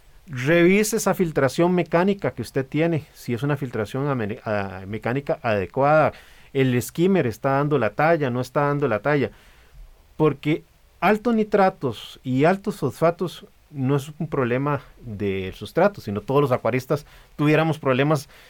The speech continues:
enormes de nitratos y de fosfatos. Es un problema de que algo que no tiene necesariamente que ver con el sustrato, el acuarista está manejando mal, ya sea en cuanto a equipo,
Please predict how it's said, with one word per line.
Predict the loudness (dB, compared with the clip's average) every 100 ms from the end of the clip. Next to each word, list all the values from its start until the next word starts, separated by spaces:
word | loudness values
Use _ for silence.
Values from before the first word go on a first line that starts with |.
| -8
enormes | 0 2 4 4 2 0
de | -2
nitratos | -2 0 0 0 -4
y | -2
de | -2
fosfatos. | -4 0 0 0 -8 -16 -20 -20 -20 -8 -4
Es | -2
un | -2
problema | 2 4 4 4 0 -4 -14
de | -2 -2 -2
que | -2 0 0 -4 -2
algo | 2 2 0 -4 -10 -14 -20 -20 -20 -10
que | -6
no | -2
tiene | 2 4
necesariamente | 4 0 2 2 2 0 -2 -6
que | -2 0
ver | 2 0
con | 0 0
el | 0
sustrato, | -4 -4 0 0 -2 -14 _
el | 0 2
acuarista | 2 0 -2 -6
está | -6 -2
manejando | -2 -2 -2 -6 -8 -18 -20 -18 -6
mal, | -2 -2 0
ya | 0
sea | 2 0 -2
en | -4 0
cuanto | 0 0
a | -2
equipo, | 0 -2 -4 -10